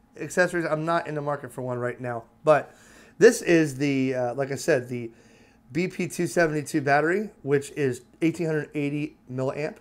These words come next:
but you can't go up to the B P three oh seven, three thousand fifty milliamp, or everybody always asks, does it have a B P two seventy-three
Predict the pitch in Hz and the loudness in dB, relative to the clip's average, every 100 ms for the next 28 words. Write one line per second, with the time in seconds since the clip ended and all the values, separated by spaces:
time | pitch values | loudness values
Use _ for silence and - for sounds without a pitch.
0 | - 135 147 135 202 214 185 175 180 156 | -10 -8 -8 -6 -4 0 4 4 2 -2
1 | 123 117 165 175 - 156 - - 156 135 | -2 -2 -4 -4 -4 -6 -6 -4 0 0
2 | 127 196 190 180 - - - - 196 190 | 0 2 2 2 -4 -12 -20 -6 -2 2
3 | 196 190 156 - 262 262 208 190 185 185 | 4 4 2 -2 -2 0 0 4 4 4
4 | 185 185 190 285 285 208 202 - - _ | 0 0 2 6 8 8 6 0 -20 _
5 | 165 185 196 185 185 185 180 151 - 143 | -2 2 4 4 4 4 4 4 0 -2
6 | 143 160 135 165 165 170 - 165 - 156 | 0 2 2 -2 -4 -6 -6 -6 -2 -2
7 | 151 139 151 156 135 | -2 -6 -2 -2 -2